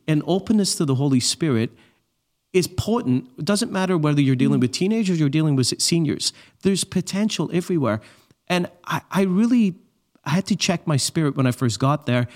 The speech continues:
Speaker 1: and, and kind of repent in a sense of, of, because of the richness that I experienced. Um, the next morning, at eight o'clock in the morning, I left to drive forty minutes to, al-, al-, along the shore.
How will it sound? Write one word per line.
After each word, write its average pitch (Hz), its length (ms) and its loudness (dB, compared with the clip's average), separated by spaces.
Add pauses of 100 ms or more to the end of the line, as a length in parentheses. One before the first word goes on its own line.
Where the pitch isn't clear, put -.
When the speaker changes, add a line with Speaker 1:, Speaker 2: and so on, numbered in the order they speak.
(340)
Speaker 1:
and, 127 240 2
and 131 120 -2
kind 151 160 2
of 120 80 2
repent 151 420 0
in 135 80 -2
a 123 60 2
sense 127 340 0
of, 117 140 -2 (320)
of, 131 240 -8
because 131 260 2
of 123 80 4
the 120 80 4
richness 131 460 -2
that 120 120 -2
I 110 40 0
experienced. - 540 -6 (420)
Um, 139 440 -2 (760)
the 135 80 2
next 151 260 0
morning, 160 420 0
at 120 140 0 (100)
eight 135 140 0
o'clock 131 220 -2
in - 40 -10
the 127 60 -2
morning, 127 240 2
I 113 40 0
left 120 240 -2
to 120 40 -6
drive 113 240 0
forty 131 260 0
minutes 120 540 2
to, - 160 -8
al-, 120 260 -2
al-, 117 540 -4
along 123 220 -2
the 113 80 -2
shore. 131 280 0